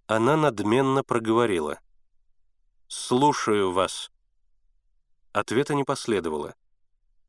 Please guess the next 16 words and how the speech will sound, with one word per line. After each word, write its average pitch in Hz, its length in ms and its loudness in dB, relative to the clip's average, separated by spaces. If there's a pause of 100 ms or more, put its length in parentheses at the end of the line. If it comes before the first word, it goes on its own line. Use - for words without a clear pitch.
(200)
Борис 123 280 0
Сергеевич 151 640 0
точно 160 360 -4
не 151 200 0
видел 98 320 -2
старухи. 90 640 -6 (880)
Миша 131 420 -2
был 117 280 2
восхищён 110 640 -2
его 87 240 -2
выдержкой. 85 580 -6 (880)
Вот 92 360 0
что - 220 -2
значит 131 400 -2
настоящий 127 680 -2
руководитель. 117 680 -2